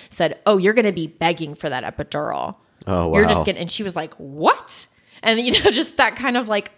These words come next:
Speaker 1: do you not trust in the, in the body? Like, do you not trust in the, in the female body? Like,
Speaker 2: Yeah,
Speaker 1: what
Speaker 2: do you
Speaker 1: is
Speaker 2: not know,
Speaker 1: that?
Speaker 2: do you not know how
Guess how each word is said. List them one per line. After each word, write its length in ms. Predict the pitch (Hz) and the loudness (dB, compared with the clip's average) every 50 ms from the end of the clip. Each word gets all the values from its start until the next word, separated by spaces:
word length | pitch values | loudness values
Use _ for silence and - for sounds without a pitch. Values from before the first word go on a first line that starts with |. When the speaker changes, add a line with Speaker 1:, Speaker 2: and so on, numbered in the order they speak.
| - 214 | -16 -10
Speaker 1:
do 100 | 208 262 | -6 -4
you 120 | 285 330 | -4 -2
not 220 | 320 302 294 247 233 | -2 -2 -2 -2 -2
trust 580 | - - 254 269 302 339 - - - - - | -2 0 2 4 4 2 2 -2 -12 -12 -6
in 200 | - 240 254 269 | -6 -4 -4 -2
the, 140 | 262 254 233 - - - | -4 -6 -6 -8 -10 -8
in 180 | 233 233 226 | -8 -6 -4
the 80 | 214 202 | -4 -2
body? 400 | - 226 262 269 285 269 277 277 | 2 2 4 4 4 2 0 -2
Like, 160 | 262 240 208 | -2 -2 -4
do 80 | - 185 | -6 -12
you 60 | 175 | -10
not 120 | 175 175 - | -12 -12 -10
trust 300 | - 190 180 175 - - | -8 -8 -8 -8 -10 -14
in 140 | 165 165 | -12 -12
the, 140 | 160 160 160 170 | -12 -14 -14 -14
in 120 | 165 160 | -14 -14
the 80 | 160 - _ _ _ _ | -14 -16 _ _ _ _
female 340 | - 311 330 311 320 302 294 | -8 -4 0 2 4 4 6
body? 300 | 302 285 277 277 269 247 | 6 4 4 4 2 0
Like, 100 | 202 196 | 0 0
Speaker 2:
Yeah, 80 | 196 | 2
Speaker 1:
what 100 | 359 370 | 2 4
Speaker 2:
do 60 | - - | 4 4
you 60 | 214 | 4
Speaker 1:
is 60 | 214 | 4
Speaker 2:
not 0 | |
know, 60 | 220 214 | 4 4
Speaker 1:
that? 280 | 202 190 180 165 - - - - | 4 4 2 0 -4 -10 -12 -6
Speaker 2:
do 60 | - | -2
you 60 | 95 | 0
not 160 | 98 98 90 | 0 0 2
know 120 | 92 95 90 | 2 0 2
how 200 | 92 98 90 | 2 2 0